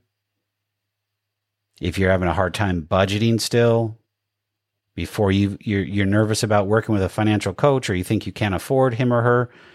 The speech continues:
uh, there's budgeting apps that you can go to online that you can use. You go do the research. I'm not endorsing any of them.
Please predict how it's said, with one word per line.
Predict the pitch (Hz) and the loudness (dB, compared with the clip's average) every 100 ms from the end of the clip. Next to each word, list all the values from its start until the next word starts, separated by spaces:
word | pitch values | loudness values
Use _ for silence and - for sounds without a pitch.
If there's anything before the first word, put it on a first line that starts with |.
| _ _ _ _ | _ _ _ _
uh, | 92 90 90 | 2 4 4
there's | 90 90 - | 2 0 -2
budgeting | 95 101 98 101 110 | -2 0 0 0 2
apps | 107 110 - | 2 2 0
that | 101 - | -4 -4
you | |
can | 95 101 | -4 -2
go | 95 101 | 0 0
to | - 110 | 0 0
online | 101 98 104 127 123 123 120 | 2 2 2 4 4 2 0
that | 95 | -4
you | 87 90 | -4 -4
can | 95 | 0
use. | 101 120 123 120 - - | 2 4 2 0 -4 -8
You | 101 95 | -4 0
go | 95 | 2
do | 92 92 | 2 2
the | 90 | 2
research. | 104 107 117 110 | 0 2 0 2
I'm | 98 90 | 0 2
not | 92 90 - | 0 0 -4
endorsing | 92 95 101 - 104 | -4 0 0 0 0
any | 98 98 | 0 0
of | 98 | 0
them. | 101 101 | -2 -2